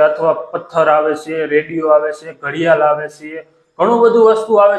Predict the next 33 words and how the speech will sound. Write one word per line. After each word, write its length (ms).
જૂનું 300
જમાનાનું, 520
અને 180
જો 80
તમારે 340
એ 100
વસ્તુ 200
દેવું 240
હોય 460
તો 80
અમે 180
આમાં 500
અમારો 260
કોન્ટેક્ટ 440
નંબર 240
છેલ્લે 300
દીધેલો 380
છે, 120
એમાં 300
જાઓ 300
અને 140
કોન્ટેક્ટ 420
કરો. 220
અને 160
ફોટા, 380
વીડિયો, 380
તમારી 320
પાસે 240
ગમે 300
તે 100
વસ્તુ 340
હોય 180
મળશે 400